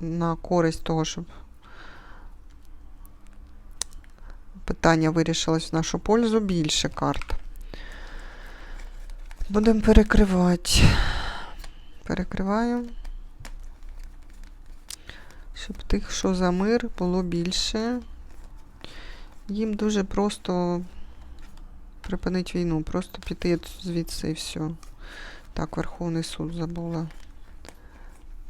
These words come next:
Нам нема куди діватися, нам треба захищатися. А у них є вибір, вони можуть це не робити просто.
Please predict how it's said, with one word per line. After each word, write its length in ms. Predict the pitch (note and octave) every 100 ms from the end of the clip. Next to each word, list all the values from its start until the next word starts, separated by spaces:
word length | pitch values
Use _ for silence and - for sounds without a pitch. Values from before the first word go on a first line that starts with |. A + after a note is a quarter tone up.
| - - - - - - - - - - - - - - -
Нам 240 | A3 C#4+
нема 260 | A#3+ G#3+ F#3
куди 260 | E3 E3
діватися, 500 | D#3 E3 D3 - -
нам 220 | E3+ A3+
треба 320 | G#3+ F#3+ F#3 F3+
захищатися. 880 | E3+ - E3+ - D3+ C#3+ - - D#3+
А 80 | F3
у 100 | F#3
них 320 | G3+ A#3+ -
є 100 | A#3
вибір, 480 | G3+ F3 D#3+ D3+ - -
вони 140 | E3+
можуть 260 | F3+ F3 E3+
це 140 | -
не 140 | F3 E3+
робити 340 | E3 D#3 C#3+
просто. 540 | - D3 D#3 - -